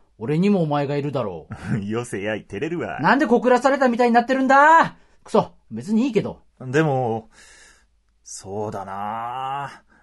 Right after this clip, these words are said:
Speaker 2: なるべくなら、一人になるのは、やっぱり嫌だな。
Speaker 1: 嫌でもしょうがないんだよ。そういう時期もあるんだよ。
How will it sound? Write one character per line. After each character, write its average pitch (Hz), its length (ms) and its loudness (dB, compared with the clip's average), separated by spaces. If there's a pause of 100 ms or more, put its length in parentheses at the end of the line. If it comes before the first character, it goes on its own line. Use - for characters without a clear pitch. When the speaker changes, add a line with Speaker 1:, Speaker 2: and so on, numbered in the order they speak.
(240)
Speaker 2:
な 131 220 -2
る 190 80 -2
べ 220 140 -4
く 233 80 -10
な 226 100 -2
ら、 190 360 2 (600)
一 - 340 -10
人 190 120 0
に 131 140 -2
な 117 140 0
る 127 120 -4
の 110 120 -4
は、 90 500 -12 (880)
や 92 160 -16
っ - 60 -20
ぱ 113 120 -14
り 107 120 -10
嫌 98 180 -10
だ 120 120 -8
な。 104 380 -10 (1120)
Speaker 1:
嫌 123 240 -8
で 139 80 -8
も 104 160 -8
し - 100 -16
ょ 151 140 -8
う 170 40 -12
が 185 80 -8
な 202 200 -8
い 214 80 -6
ん 160 80 -6
だ 120 160 -8
よ。 151 520 -8 (200)
そ 131 200 -8
う 135 60 -4
い 135 100 -4
う 135 40 -6
時 165 140 -8
期 247 100 -6
も 139 180 0
あ 190 80 0
る 294 120 -6
ん 247 100 -2
だ 151 140 0
よ。 104 480 -6